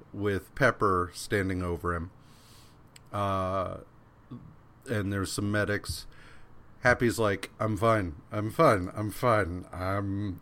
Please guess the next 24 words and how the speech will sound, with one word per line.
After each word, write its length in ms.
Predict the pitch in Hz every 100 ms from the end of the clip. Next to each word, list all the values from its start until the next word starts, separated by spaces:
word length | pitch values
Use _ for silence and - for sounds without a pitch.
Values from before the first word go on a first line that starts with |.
| -
I'm 200 | 85 92
okay." 680 | 101 110 - 131 123 98 85 - - - - - - -
And, 400 | 120 113 107 101
uh, 320 | 101 95 90 90 - - - - - - - - - - - - - - -
O'Brien 960 | 143 135 147 147 143 135 135 127 110 110 -
comes 360 | - 135 117 113
up 180 | 113
and 100 | 117
he's 240 | 113 107 -
just 200 | 117 -
like, 200 | 113 -
"I 280 | - 247 240
w-, 320 | 220 180 196 - - - 202
I 260 | 226 240
be 220 | 185 202
wanting 400 | 190 180 170 147
to 120 | 127 151
talk 380 | - 185 202 -
to 100 | 170
you, 200 | 160 123
boyo." 840 | 98 127 127 139 156 165 156 104 - - - - -
And 300 | 131 139 143
like, 440 | 139 151 135 98 - -
oh, 340 | 120 127 98